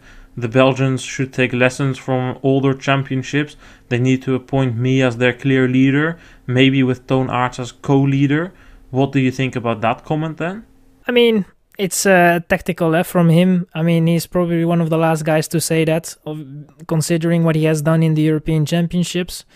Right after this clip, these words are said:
Speaker 2: And Iserbyt is always a guy, eh, that relies on team tactics. If you look at the way he was, you know, he's doing the same thing with Paul Sousa. They have to ride for him, but when it comes, you know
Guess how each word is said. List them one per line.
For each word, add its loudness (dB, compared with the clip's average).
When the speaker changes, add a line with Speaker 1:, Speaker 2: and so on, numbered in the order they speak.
Speaker 2:
And 2
Iserbyt 2
is 2
always 4
a 2
guy, 4
eh, 2
that 0
relies 2
on 0
team 0
tactics. -6
If -6
you 0
look -4
at -2
the -4
way 2
he 2
was, -2
you -2
know, 4
he's 0
doing 4
the 2
same 0
thing 0
with 0
Paul 2
Sousa. -2
They 2
have 0
to -4
ride 2
for 0
him, 2
but 0
when 2
it -2
comes, -2
you 2
know 2